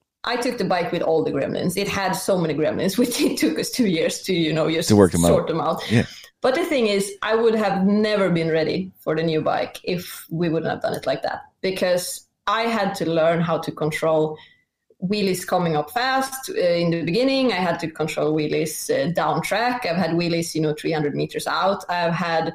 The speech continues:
Speaker 1: uh, like, real bad spin outs, <laughs> like, spinning from the line, like,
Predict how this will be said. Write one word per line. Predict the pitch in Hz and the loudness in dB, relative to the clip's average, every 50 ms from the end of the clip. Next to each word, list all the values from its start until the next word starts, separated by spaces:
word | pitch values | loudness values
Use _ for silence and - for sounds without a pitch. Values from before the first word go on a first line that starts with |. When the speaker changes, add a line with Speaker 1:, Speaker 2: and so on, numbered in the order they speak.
| - - - - - - - _ - | -10 -12 -16 -16 -18 -20 -12 _ -2
Speaker 1:
uh, | 156 170 165 160 156 156 156 160 _ _ _ _ - _ _ _ _ _ - | 0 0 2 2 0 -2 -4 -8 _ _ _ _ -20 _ _ _ _ _ -8
like, | - 175 175 165 - - - _ _ _ - | -4 -2 -2 -2 -4 -6 -12 _ _ _ -2
real | 208 208 240 277 262 208 220 | 0 2 2 4 4 4 4
bad | 196 175 160 151 190 | 4 2 2 0 -2
spin | 190 - - - 180 170 160 | -2 -4 -4 -2 0 0 2
outs, | 160 175 - - - - - | 2 2 0 0 -2 -2 0
<laughs> | 190 | 0
like, | 240 262 - 247 - - - - - - | 2 2 2 0 0 -2 -4 -6 -6 -6
spinning | 190 - - - 220 254 214 185 175 190 | -6 -6 -4 0 2 2 2 2 2 0
from | - 196 175 175 170 | 0 0 0 2 2
the | 170 | 2
line, | 156 165 165 165 165 160 160 165 | 2 2 0 0 0 0 0 0
like, | 156 151 156 156 - - | 0 0 -2 -2 -6 -14